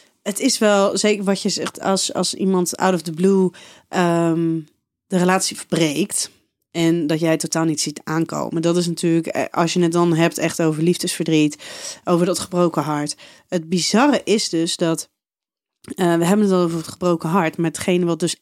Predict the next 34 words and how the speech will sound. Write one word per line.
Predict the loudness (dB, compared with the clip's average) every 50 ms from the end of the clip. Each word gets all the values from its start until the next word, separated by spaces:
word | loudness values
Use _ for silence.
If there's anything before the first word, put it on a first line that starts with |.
| _ _
echt | -2 0 0 0 0 -2
zo'n | -4 -2 0 0 2 2 2 2 0 -2
heftige | -4 -4 -6 -6 -6 -8 -8 -6
impact | -4 -4 -4 -4 -4 -6 -8
krijgt, | -10 -10 -10 -10 -8
is | -6 -4
eigenlijk | -2 -2 -4 -4 -6 -8 -6 -4
het | -2 0
brein. | 0 0 -2 -4 -8 -12 -18 -20 -20 -20 -20 -20 -20 -14
En | -6 -2 0 2 2 2 0 -4 -8 _ _ _ _ _ _ _
je | -4 0 0
ziet | 2 2 2 2
daar | 2 0 -2
twee | 0 0 0 2
bizarre | 2 2 2 2 0 0 0
dingen. | 2 2 2 4 4 2 2 -2 -6 -20 -20 -20 -20 _ -6
En | -2 0
dat | 0 0 0
is | -2 -2 -4 -6 _ _ _ _ _ _
dat | -6 -6 -6 -6
het | -8 -14 _ _ -20 _ -20 -20 _ -20 -8
brein, | -2 0 2 2 4 4 4 2 2 0 -2
dat | -2 -4 -4
vertoont | -4 -6 -2 0 0 0 0 -2
dezelfde | -2 -4 -2 2 2 4 4 4 2 0 -4 -6
activiteit | -8 -8 -6 -6 -6 -6 -4 -2 0 0 2 0 0 -2
bij | -4 -2
iemand | -2 0 0 0 -2
die | -2 -4
liefdesverdriet | -2 0 2 2 0 0 -2 -4 -4 -4 -4 -2 0 0 0 0 0
heeft | 0 2 2 0 0 -2 -2
als | -2 -2 -2 0
bij | 0 0 0 2
iemand | 2 2 2 2 0 -2 -4